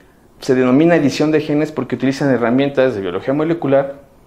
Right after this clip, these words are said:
para cambiar una característica específica, ¿sí? Es decir, se puede silenciar un gen,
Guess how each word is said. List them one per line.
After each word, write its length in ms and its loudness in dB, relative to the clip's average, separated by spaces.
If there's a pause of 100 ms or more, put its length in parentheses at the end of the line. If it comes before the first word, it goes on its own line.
(140)
para 240 -6
cambiar 300 0
una 220 0
característica 680 -2
específica, 680 -8 (800)
¿sí? 340 -6 (840)
Es 160 -6
decir, 560 -2 (400)
se 140 -10
puede 600 2
silenciar 600 -6
un 120 -6
gen, 400 -4